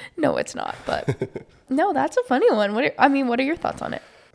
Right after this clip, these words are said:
Speaker 2: I don't know. I, that's, that's, I would feel so bad and, like, mortified that I don't think that I could get myself to go on a second date.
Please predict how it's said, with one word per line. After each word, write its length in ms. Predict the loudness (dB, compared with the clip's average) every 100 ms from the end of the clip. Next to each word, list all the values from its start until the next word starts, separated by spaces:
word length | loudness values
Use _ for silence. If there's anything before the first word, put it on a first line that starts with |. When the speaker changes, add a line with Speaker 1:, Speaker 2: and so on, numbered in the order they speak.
| -20 -20 -12
Speaker 2:
I 100 | -8
don't 220 | -6 -2
know. 400 | -2 -2 -4 -10
I, 140 | -8 -6
that's, 260 | -6 -6
that's, 380 | -6 -6 -6 -8 0
I 80 | 2
would 120 | 2
feel 160 | 0
so 440 | -4 -2 0 0 0
bad 400 | -2 -4 -4 -4
and, 260 | -6 -6
like, 180 | -8 -10
mortified 800 | -8 -6 -6 -8 -4 -2 -2 -2
that 240 | -4 -6 -6
I 100 | -8
don't 420 | -6 -4 -4 -6
think 380 | -6 -6 -6 -8
that 180 | -6 -4
I 280 | -6 -6 -10 -18
could 140 | -10
get 140 | -10
myself 340 | -8 -8 -10 -8
to 60 | -8
go 60 |
on 100 | -8
a 20 |
second 360 | -8 -10 -10 -10
date. 240 | -10 -10